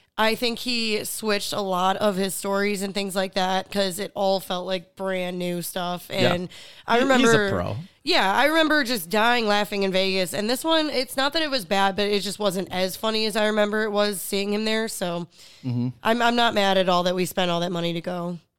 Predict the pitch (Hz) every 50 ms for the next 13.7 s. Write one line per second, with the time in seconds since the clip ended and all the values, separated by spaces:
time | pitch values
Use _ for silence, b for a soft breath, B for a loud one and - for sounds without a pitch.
0 | _ _ - 127 180 175 - - 196 170 156 156 151 147 143 - 160 160 180 -
1 | - 160 147 127 139 156 160 151 147 151 143 139 135 135 135 131 131 123 127 123
2 | 123 123 120 117 - - - 123 120 113 - 123 117 117 120 - - 123 117 117
3 | - - 127 117 - - 131 113 110 113 135 135 143 147 156 156 151 - - -
4 | - - 139 123 120 110 107 - 123 117 117 117 113 117 113 113 113 123 139 143
5 | - - 147 139 131 127 120 117 113 110 107 107 117 127 131 127 123 - 127 131
6 | 135 131 - - 147 143 139 135 135 135 131 - 330 - 135 135 139 143 143 -
7 | 185 - 277 262 - - 247 123 123 123 120 120 120 117 120 - - _ _ _
8 | _ _ _ _ _ _ _ - 127 147 156 151 160 151 151 156 170 175 185 185
9 | B B B B B B B B B B B - 262 277 311 320 330 330 330 392
10 | 392 349 277 240 220 220 233 247 233 233 233 226 220 214 214 202 - 220 220 226
11 | 220 208 208 202 202 208 190 - 254 240 254 - - 160 156 143 151 151 151 156
12 | 165 170 - - - 220 233 226 226 226 226 226 196 208 202 202 214 - 254 240
13 | 202 214 208 202 208 - - 190 170 170 175 190 -